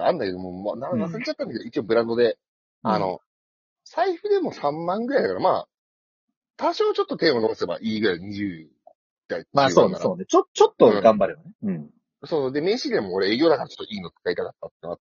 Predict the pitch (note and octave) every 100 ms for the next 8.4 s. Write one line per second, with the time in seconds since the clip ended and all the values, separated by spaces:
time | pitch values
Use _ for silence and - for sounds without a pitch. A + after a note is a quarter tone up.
0 | - E2 F#2+ E2 D#2 D2 - G2+ D#2+ D2
1 | F#2+ G2+ A#2 D3 F3 E3 F#2+ C#3 A3+ B3
2 | F#3 A2+ F2+ - - F#2+ E2 E2 E2 A#2
3 | F2 D2+ B2 A#2+ F3 E3 G2 - G2+ A#2
4 | G3+ - - F2+ _ F#2 E2+ E2 F#2+ A#2
5 | B2+ B2 G#2+ G2 E2+ - - - _ _
6 | - - - E3 G3 - A3 B3 - -
7 | - - - - - _ - G2 G2 E3+
8 | F2 D2+ F#2+